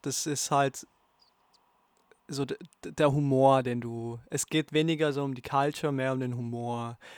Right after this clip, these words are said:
Also jedes Mal, als ich da war, waren dann halt irgendwie nur Leute, die durch den Kakao gezogen wurden. Es war so eine, ein bisschen so eine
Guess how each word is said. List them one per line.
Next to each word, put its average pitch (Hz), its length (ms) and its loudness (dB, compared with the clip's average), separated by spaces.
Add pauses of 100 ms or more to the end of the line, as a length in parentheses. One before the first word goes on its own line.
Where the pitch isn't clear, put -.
(220)
Also 135 360 0
jedes 135 340 -2
Mal, 135 220 0 (680)
als 139 200 -4
ich 143 160 -4
da 139 260 6
war, 135 500 6
waren 131 420 0
dann 127 340 -2
halt 127 280 -4
irgendwie 120 240 -8
nur 123 280 -4
Leute, 117 400 -2
die 123 100 -6
durch 120 200 -8
den 127 100 -10
Kakao 117 340 -6
gezogen 117 500 -8
wurden. 117 300 -8
Es 110 160 -12
war 127 100 0
so 127 100 -4
eine, 127 100 -4
ein 131 320 -6
bisschen 131 440 -2
so 131 100 -2
eine 123 160 -2